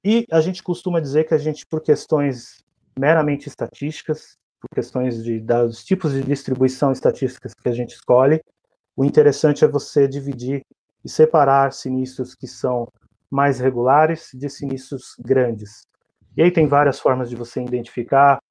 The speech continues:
o que que você vai chamar de sinistro grande e o que que você vai chamar de sinistro regular. E o ideal é que, pra esses modelos de sinistros grandes, você construa um modelo de propensão a valores elevados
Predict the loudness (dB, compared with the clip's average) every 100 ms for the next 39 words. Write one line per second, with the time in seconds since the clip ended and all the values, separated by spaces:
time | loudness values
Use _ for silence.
0 | _ _ -20 -12 -12 -4 -4 -2 -2 -2
1 | -2 -4 -4 -4 -6 -10 -12 -10 -4 -2
2 | -2 -4 -8 -12 _ -20 -20 -20 -18 -16
3 | -4 2 2 2 -8 -4 -4 -2 -2 0
4 | -2 -2 -4 -8 -10 -8 -6 -2 -2 -2
5 | _ _ _ -4 0 4 6 6 6 4
6 | -2 -2 2 4 4 0 -4 -4 0 0
7 | -2 _ _ _ -20 -16 -12 -12 -14 -8
8 | 0 0 0 -6 -4 -4 -4 -8 -4 -4
9 | -2 -2 -2 -2 -6 -6 -4 -6 0 2
10 | 2 0 _ _ _ _ _ _ -8 0
11 | 2 0 2 2 4 4 4 4 -2